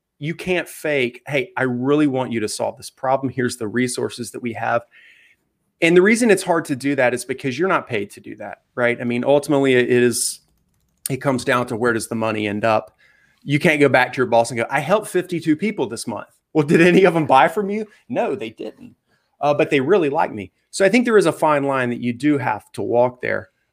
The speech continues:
Um, but again, all of that information comes out with just your research and, you know, what you can, what you can mine, if you will,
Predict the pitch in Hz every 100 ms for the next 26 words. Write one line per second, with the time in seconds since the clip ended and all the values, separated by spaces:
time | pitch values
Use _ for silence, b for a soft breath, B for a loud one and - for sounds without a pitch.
0 | - 110 107 107 - - 117 151 143 139
1 | 139 135 147 160 147 139 131 131 120 120
2 | - 113 113 113 107 107 110 107 98 -
3 | 110 110 - 117 107 110 110 113 107 -
4 | 101 101 - 110 104 113 117 117 104 104
5 | 98 - _ b b b - 156 170 151
6 | 151 135 113 113 120 123 113 107 107 110
7 | - 117 107 104 101